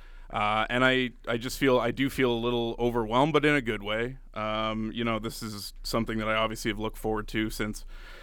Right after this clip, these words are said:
I started this, uh, started this journey last year, and it is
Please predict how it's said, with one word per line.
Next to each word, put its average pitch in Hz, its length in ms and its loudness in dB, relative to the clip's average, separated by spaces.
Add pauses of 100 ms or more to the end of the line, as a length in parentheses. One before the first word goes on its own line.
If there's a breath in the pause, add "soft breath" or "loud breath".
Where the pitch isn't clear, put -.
(480 loud breath)
I 117 60 6
started 151 400 10
this, - 300 0
uh, 113 480 4
started 127 320 0
this 107 140 -6
journey 113 300 -2
last 110 400 -4
year, 117 500 0
and 110 340 0
it 110 140 -2
is 123 340 2